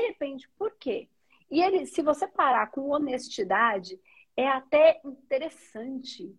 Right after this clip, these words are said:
Porque é tão, gente, que inteligente. Tá usando só pra fazer meleca. Mas eu tenho que dar a mão palmatória,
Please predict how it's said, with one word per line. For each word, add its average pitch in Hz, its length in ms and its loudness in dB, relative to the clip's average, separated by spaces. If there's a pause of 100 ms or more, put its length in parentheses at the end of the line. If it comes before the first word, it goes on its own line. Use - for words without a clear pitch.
(280)
Porque 370 280 -2
é 359 100 0 (720)
tão, 427 580 2 (540)
gente, - 400 -6
que - 160 -10
inteligente. 302 1200 -2
Tá 285 140 10
usando 370 380 8
só - 220 -2
pra 587 120 2
fazer 508 240 2
meleca. 415 420 -4 (240)
Mas 508 220 6
eu 269 80 4
tenho 233 380 -10
que - 120 -10
dar 226 140 -6
a 226 60 -6
mão 202 180 -12
palmatória, 208 680 -8